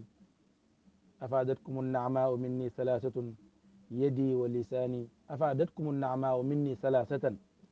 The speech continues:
يدي ولساني والضمير المحجبا." Mu ne, ñu ngi lay sant ci li ñu xamal ci fasaha. Al bayaan mooy wax ju leer. Moom la Yàlla di wax ne, "الرحمن علم القرآن، خلق الإنسان، علمه البيان."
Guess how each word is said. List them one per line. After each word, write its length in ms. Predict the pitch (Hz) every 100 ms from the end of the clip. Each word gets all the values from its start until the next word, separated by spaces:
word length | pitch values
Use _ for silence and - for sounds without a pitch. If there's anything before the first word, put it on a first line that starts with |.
| - _ -
يدي 320 | 131 147 143
ولساني 560 | 135 123 123 127 127 123
والضمير 500 | 120 113 117 117 117
المحجبا." 720 | 113 110 104 131 117 120 113 101 - - - - _ - - _ _ - - - - - _ -
Mu 100 | 175
ne, 120 | 202 180 - - - _ _ - - _ _ _ -
ñu 100 | 151
ngi 80 | 185
lay 120 | 196
sant 200 | 185 175
ci 220 | 147 170 - - _ -
li 220 | 151 175
ñu 240 | 185 180
xamal 380 | - 165 160 147
ci 100 | 147
fasaha. 420 | 156 143 143 110 127
Al 120 | 175
bayaan 320 | 175 175 143
mooy 240 | 135 131 151 170 _ -
wax 160 | 143 156
ju 100 | 135
leer. 240 | 139 127 104 - - - -
Moom 120 | 139
la 60 |
Yàlla 180 | 151 147
di 80 | 139
wax 100 | 135
ne, 60 | 135
"الرحمن 480 | 131 135 131 135 139
علم 340 | 131 131 127 127
القرآن، 460 | 123 135 135 131 113
خلق 320 | - 143 135
الإنسان، 580 | 135 131 131 123 131 131
علمه 540 | 123 127 131 131 127
البيان." 380 | 127 113 117 113